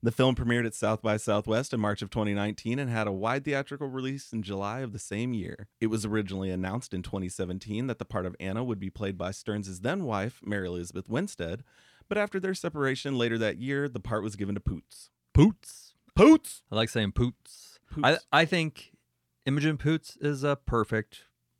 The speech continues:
Speaker 2: substitute if he wrote the part for her.
Speaker 1: She was awesome.
Speaker 2: She is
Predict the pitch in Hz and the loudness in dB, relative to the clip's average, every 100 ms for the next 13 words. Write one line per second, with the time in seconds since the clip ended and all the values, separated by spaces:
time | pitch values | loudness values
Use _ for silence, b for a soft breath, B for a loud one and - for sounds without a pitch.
0 | _ - 127 117 117 98 90 - - 117 | _ -2 0 0 -4 -6 -6 -4 -2 4
1 | 113 113 104 - 104 95 - 107 104 117 | 4 4 -2 -2 -2 -2 -2 -2 0 -2
2 | 120 - _ - - 160 143 139 139 131 | -4 -10 _ -16 -6 -4 -4 -4 -2 0
3 | 123 107 90 98 92 98 - - 160 165 | -2 -2 -4 -4 -10 -14 -14 -8 -2 0
4 | 117 | -2